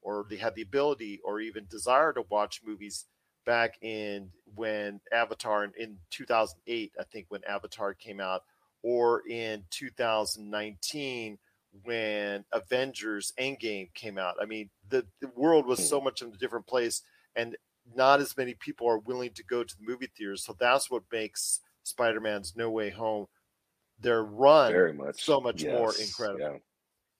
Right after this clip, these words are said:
Speaker 1: so
Speaker 2: Absolutely, absolutely. And, you know, I, you just enjoy seeing this cast of characters together. You just enjoy, like, even watching Tom Holland's genuine response to finding out that they are that close to Avatar domestically. Uh, I got to see, uh, a clip of it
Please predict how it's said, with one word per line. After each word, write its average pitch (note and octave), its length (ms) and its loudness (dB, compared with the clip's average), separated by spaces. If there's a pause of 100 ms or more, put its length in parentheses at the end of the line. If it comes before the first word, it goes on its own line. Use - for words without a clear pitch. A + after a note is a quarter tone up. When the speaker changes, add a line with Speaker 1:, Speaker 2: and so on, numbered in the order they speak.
(640)
Speaker 1:
so G#2+ 160 8
Speaker 2:
Absolutely, D#2+ 540 0
absolutely. F2+ 360 2
And, F#2 100 -4 (280)
you A2 80 -4
know, A2 80 4
I, G#2 160 2 (260)
you A#2+ 160 -8
just C#3 180 0
enjoy A2+ 360 4
seeing A#2+ 400 -6
this G#2 180 -2
cast G#2 300 0
of - 60 -18
characters G2 400 -4
together. F2 340 -4
You F2 140 -10
just E2+ 220 -14
enjoy, E2+ 360 0
like, D#2+ 180 -2 (100)
even D#3 280 0
watching G#2+ 320 2
Tom G#2 240 -8
Holland's F2+ 380 -12
genuine G2 440 -6
response E2+ 480 -6
to F2+ 140 -20
finding E2+ 280 -8
out D#2+ 240 -6
that D#2 220 -4 (400)
they G2 80 -4
are E2+ 160 -2
that F2 220 -2
close - 260 -6
to - 120 -6
Avatar E2+ 440 -4
domestically. D#2+ 720 -10 (320)
Uh, D2+ 160 -2
I E2 100 -2
got F2 200 -2
to E2 40 -8
see, F2 460 -6
uh, D2 140 -2
a - 100 -12
clip - 240 0
of D#2+ 140 4
it D#2+ 100 -4